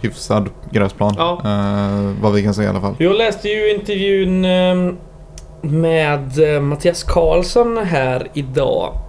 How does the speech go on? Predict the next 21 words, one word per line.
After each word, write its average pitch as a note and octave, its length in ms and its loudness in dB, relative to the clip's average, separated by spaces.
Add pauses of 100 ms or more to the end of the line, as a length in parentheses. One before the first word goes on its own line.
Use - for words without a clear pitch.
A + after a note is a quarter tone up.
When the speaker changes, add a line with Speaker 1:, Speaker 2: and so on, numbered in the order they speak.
(380)
Speaker 2:
Eh, G2+ 380 -6
han E3+ 380 0
var D3 220 2
ju, C#3 480 0 (320)
eh, C3+ 80 -2 (680)
inte D3+ 260 -6
det D3 80 0
mest, D#3+ 420 -4
eh, D#3 360 4 (220)
stabila C#3 500 0
igår. A#2+ 220 0
Och C3 140 0
han D3+ 180 0
skyllde C3+ 240 -2
väldigt E3+ 360 0
mycket E3 240 -4
på C#3+ 100 0
väder-, C3 420 0
eh, C3+ 60 -2
på C#3 120 -4
vädret B2+ 400 -2